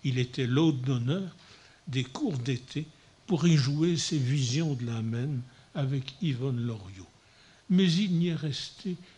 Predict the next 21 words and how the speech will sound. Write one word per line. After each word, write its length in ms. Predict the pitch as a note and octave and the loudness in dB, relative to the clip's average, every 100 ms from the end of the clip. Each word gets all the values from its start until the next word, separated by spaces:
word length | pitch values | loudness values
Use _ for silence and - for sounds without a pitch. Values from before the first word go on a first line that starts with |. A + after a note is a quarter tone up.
| _ - | _ -6
que 100 | F#3+ | -6
trois 400 | - - G#3 E3 | -6 -8 -2 -2
jours, 460 | A#2+ A2+ A2 G#2 - - - | -2 -4 -8 -12 -18 -20 -4
concerts 580 | G3+ D#3 - F#3+ E3+ | -2 0 0 -2 -2
et 80 | D3+ | -2
répétitions 760 | C3+ D3 C#3 C#3 - C3+ - E3 | -2 -4 -4 -6 -6 -8 -6 -8
comprises. 520 | - D3+ C3 - A2 G#2 A2 - - - - | -8 -8 -8 -10 -14 -14 -18 -20 -20 -18 -4
Un 220 | G3 F#3+ | 2 2
temps 320 | - - G3+ - - - _ - | 0 -2 -2 -4 -12 -20 _ -10
trop 260 | - C4 | 0 0
court 440 | B3 E3+ C#3 C#3+ - - _ _ _ | 0 0 0 0 -6 -14 _ _ _
pour 180 | - G3 | -8 -8
composer 600 | - F#3 C3+ C#3 A2+ B2+ C#3 - _ - | -4 -4 -2 -4 -4 -6 -8 -10 _ -6
une 160 | C#3+ B2+ | 0 0
œuvre 300 | B2 B2+ B2 - - | 0 -2 -6 -10 -6
aussi 340 | C3+ - - | -4 -4 -6
complexe. 680 | - C3 A2 G2 - - - - _ _ _ _ _ - - - - _ _ - | -6 -6 -6 -10 -16 -18 -18 -20 _ _ _ _ _ -20 -20 -20 -20 _ _ -10
Depuis 340 | E3 A3 - C4 | -4 -2 0 2
dix-neuf 360 | E3 G#3 G#3 | 4 4 4
cent 200 | - B3 | 2 0
quarante-six 840 | A3 G3 D#3 D3+ - - A#3+ - - | -2 -2 -2 -2 -4 -6 -6 -8 -10